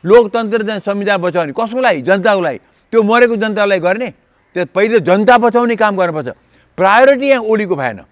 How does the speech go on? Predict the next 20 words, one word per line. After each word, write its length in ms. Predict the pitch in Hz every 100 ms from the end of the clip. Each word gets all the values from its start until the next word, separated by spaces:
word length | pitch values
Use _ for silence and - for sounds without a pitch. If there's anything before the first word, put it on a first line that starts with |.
| _ _ _ -
ओलीको 340 | 180 220 240 254
प्रायोरिटी 500 | 190 208 220 240 220 226 - 135 113 117 135 139
मैले 140 | 208
देखेँ 240 | 185 214 247 _ -
गलतमा, 520 | 123 226 254 247 233 196 - _ _ _
पहिले 200 | 196 214 160
घर 160 | 170 233
घरमा 260 | 233 220 170
ग्यास 260 | 170 135 - _ _ _ _ 107
दिन 240 | 123 190 143
सकेन। 240 | 139 104 - _ _ _ _ -
ठाउँ 320 | 220 202 185
एकदम 480 | 240 208 156 120 110
हाम्रो 260 | 123 185 190
चाहिँ 120 | 190 190
नि 160 | 135 101 - 147
जहाज, 400 | 185 160 117 -
पानी 300 | 190 240 233
जहाज 180 | 220 220
ल्याउँछु, 280 | 208 165